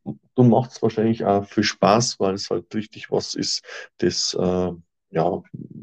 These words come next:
das Gestalten mit dabei ist und das Lernen,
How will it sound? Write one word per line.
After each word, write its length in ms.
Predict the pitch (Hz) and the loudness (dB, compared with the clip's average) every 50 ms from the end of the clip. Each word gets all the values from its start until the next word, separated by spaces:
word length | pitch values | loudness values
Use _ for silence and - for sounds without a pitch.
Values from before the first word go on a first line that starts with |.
| - _ | -14 _
das 220 | - - - - - | 0 0 0 0 2
Gestalten 840 | 104 98 - - 92 95 104 104 - - 117 110 - - - - - | 0 0 2 4 4 6 6 4 4 4 4 4 4 4 -4 -10 -4
mit 200 | - 101 - - | -4 -4 -2 -2
dabei 380 | - - - - 82 90 101 104 | -4 0 2 2 4 6 6 6
ist 120 | 104 - | 6 4
und 220 | - - - - | 0 -2 0 2
das 160 | 101 92 - - | 0 0 0 2
Lernen, 420 | 87 90 92 98 104 98 95 - | 2 4 4 6 6 4 2 0